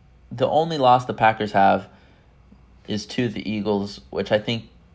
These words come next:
I don't think should have happened. Uh, the Eagles aren't the same team since then. And the way, if I remember correctly, the way that game ended was Rodgers got picked off in the end zone,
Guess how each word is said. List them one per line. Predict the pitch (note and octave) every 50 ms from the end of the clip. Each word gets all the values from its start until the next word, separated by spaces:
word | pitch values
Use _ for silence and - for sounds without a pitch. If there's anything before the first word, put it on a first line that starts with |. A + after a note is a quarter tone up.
| _ _ _ - - _ _ _ - _ _ _ _ _ -
I | - G#2+
don't | A2+ A#2 A2
think | A2+ G#2+ G#2
should | - A2+ G2+
have | F#2+ G2
happened. | G#2 G2+ G2 - G#2 G2+ G#2 G2+ - - - - _ - - - _ - _ _ - - - - -
Uh, | G2 F#2+ F#2+ F#2 F2+ - - - -
the | - - G2 F#2
Eagles | E2 G#2+ G#2+ A2 G#2+ G2+
aren't | G#2 G2+ G#2 -
the | -
same | - G2+ G2+ G2+ G2+
team | - G#2 G#2 G2+ G2+
since | - - G#2 G2+ - -
then. | G#2 G#2 G#2 G#2 G#2 G#2 - - - _ _ _ _ _ - - _ _ _ _ _ _ _ _ _ - -
And | - G2+ G2+ G2+ - G3 G2 F#2+ F#3+ - - _ _ _ _ _ _ _ _ - _ _ _ - _ _ _ - _ - - - - - - - - _ _ - -
the | - A2+
way, | A#2+ C3 C#3 C#3 C3 - - - - -
if | - - C3+
I | C3
remember | C#3 C#3 C#3+ C#3+ C#3+
correctly, | C#3+ - C3+ A#2+ A#2+ A#2 A#2 A#2 A2 G#2 - - - - - _ _ - -
the | G2+ G#2
way | G#2+ A2+ B2 B2
that | B2+ A#2+
game | A2 A#2 A#2 A2+ A2
ended | G#2+ G#2+ G#2+ G2 G#2 G#2 G2 - -
was | G#2+ G#2 G2 F#2+ F#2+ - - - - - - _ -
Rodgers | - G#2 G#2+ A2+ A2 A2+ A2+ G#2+ G#2
got | - - G#2 G#2+ - - - -
picked | A#2+ A2 - -
off | A2 G#2+ G#2+ G#2 -
in | G#2 G2+
the | G#2 G#2 G#2
end | G#2 G#2 G#2
zone, | G2+ G2+ G2 G2 G2 G2 G2